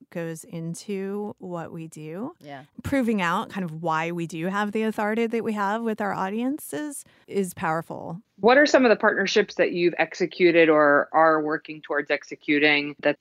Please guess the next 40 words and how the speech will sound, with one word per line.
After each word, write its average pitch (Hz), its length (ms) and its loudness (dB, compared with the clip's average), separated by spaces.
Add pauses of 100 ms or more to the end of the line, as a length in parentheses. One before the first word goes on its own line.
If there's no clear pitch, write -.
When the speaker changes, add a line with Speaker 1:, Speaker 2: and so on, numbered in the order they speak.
Speaker 3:
demonstrate 165 800 2
where 143 580 4
the 139 100 -10
business 139 400 -6
is 123 80 -10
headed? 127 380 0 (300)
Speaker 1:
Well, 269 360 -6
so 277 200 -6
one 302 500 -10
partner 202 380 -6
that 180 120 -10
we 180 120 -10
work 170 200 -10
with 175 140 -12
in 170 100 -12
a 156 80 -12
lot 151 200 -10
of 165 240 -14
different - 260 -16
ways 156 180 -12
is 151 220 -18
Amazon, 139 760 -16
right? 165 380 -12
The 208 140 -6
Strategist, 175 1200 -8
which 165 600 -14
is 190 200 -6
a 185 80 -6 (140)
truly 254 380 -6
editorial 180 920 -6
product, 220 680 -8
but, 185 360 -8 (300)
you 202 160 -8
know, 165 220 -8
it's - 480 -10
largely 180 400 -6
an 165 80 -10
affiliate 156 540 -16 (320)
revenue 165 260 -12
business, 151 460 -16